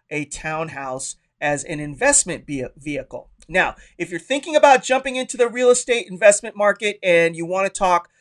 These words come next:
specifically about your scenario or your specific details, go ahead and give me a call right now, Stephen Thayard, your radio realtor,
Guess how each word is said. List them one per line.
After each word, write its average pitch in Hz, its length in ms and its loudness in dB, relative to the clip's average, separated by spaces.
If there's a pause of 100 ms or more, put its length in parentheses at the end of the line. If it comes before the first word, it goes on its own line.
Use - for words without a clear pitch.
(100)
specifically 190 960 0
about 156 440 0
your 202 220 0
scenario 190 840 4
or 143 280 -8
your 165 320 0
specific - 580 -8
details, 143 600 -8 (320)
go 180 80 4
ahead 220 160 4
and 202 80 -10
give 226 100 -8
me 214 80 -6
a 202 60 -4
call 190 260 2
right 180 260 4
now, 165 300 -2
Stephen 190 380 -8
Thayard, 180 600 2
your 156 160 -6
radio 156 540 -4
realtor, 147 640 -2